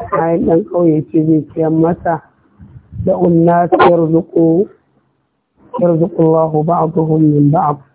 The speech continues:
Ku kyale mutane wasu su samu arziki ta hanyar wasu. Yawa. Da ruwaya ban taɓa ganin ta ba, ta inganta ba. Ba ta inganta ba. Cewa "Da'un nas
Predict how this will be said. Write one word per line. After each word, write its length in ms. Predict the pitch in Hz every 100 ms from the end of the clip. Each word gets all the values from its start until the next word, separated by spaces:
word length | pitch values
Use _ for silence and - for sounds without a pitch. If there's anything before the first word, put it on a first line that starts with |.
| _ _ _ - - -
Ku 60 | -
kyale 540 | 190 190 185 180 175
mutane 640 | 180 175 175 165 160 165 165
wasu 400 | 170 170 185 180
su 360 | 175 170 165 196 - _ _ _ _ _ -
samu 240 | 151 165
arziki 460 | 170 170 185 180 139
ta 80 | 156
hanyar 280 | 156 160 147
wasu. 320 | 139 139 - -
Yawa. 300 | 175 147 143 _ _ _ 151 113 113 _ _ _ - 175
Da 80 | 165
ruwaya 280 | 160 165 156
ban 180 | 151 147
taɓa 280 | 214 202 151
ganin 280 | 147 147 143
ta 120 | 151 147
ba, 140 | 147
ta 120 | 135
inganta 560 | 170 151 165 175 170 139
ba. 120 | 135 - _ _ _ _ _ - _ _ _ - _ _ - - _ _ _ _ _ _ -
Ba 100 | 160
ta 100 | 143
inganta 580 | 160 151 175 190 180 160
ba. 300 | 151 143 185 - - -
Cewa 180 | 170 165
"Da'un 300 | 202 175 170
nas 200 | 170